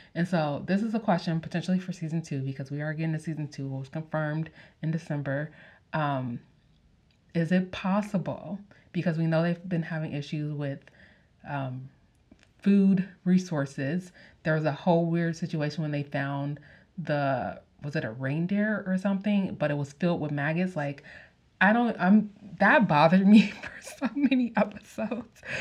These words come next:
because I literally was sitting there trying to figure out why or how just the inside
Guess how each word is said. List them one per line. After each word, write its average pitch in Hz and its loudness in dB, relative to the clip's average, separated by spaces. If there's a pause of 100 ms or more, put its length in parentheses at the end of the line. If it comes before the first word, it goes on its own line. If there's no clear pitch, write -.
(160)
because 247 0
I 233 4
literally 226 4
was 233 2
sitting 214 2
there 190 4
trying 185 2
to 196 2
figure 185 2
out 147 -4
why 160 -2
or 147 -4
how 143 -2 (320)
just - -4
the 147 -4
inside 139 -4